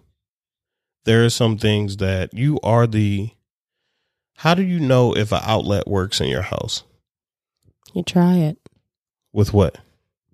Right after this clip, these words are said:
Speaker 2: A plug.
Speaker 1: Right. A man is the plug.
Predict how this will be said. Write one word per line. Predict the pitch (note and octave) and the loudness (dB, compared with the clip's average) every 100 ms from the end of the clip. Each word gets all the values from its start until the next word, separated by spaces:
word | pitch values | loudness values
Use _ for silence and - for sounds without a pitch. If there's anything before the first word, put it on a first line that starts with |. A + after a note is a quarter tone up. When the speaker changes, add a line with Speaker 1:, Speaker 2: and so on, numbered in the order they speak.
| _ | _
Speaker 2:
A | E3 | -20
plug. | - F3 F3 E3 E3 - _ - | -10 -4 -2 -2 -4 -10 _ 0
Speaker 1:
Right. | G2 F2 - _ _ _ _ _ _ _ _ _ _ _ _ _ _ _ _ _ _ _ - | 2 2 -4 _ _ _ _ _ _ _ _ _ _ _ _ _ _ _ _ _ _ _ -4
A | |
man | A2+ A#2+ C#3 C3+ | 2 4 6 4
is | A#2+ | 2
the | A2 | -2
plug. | - C3+ B2+ F#2 - | 0 0 0 -2 -8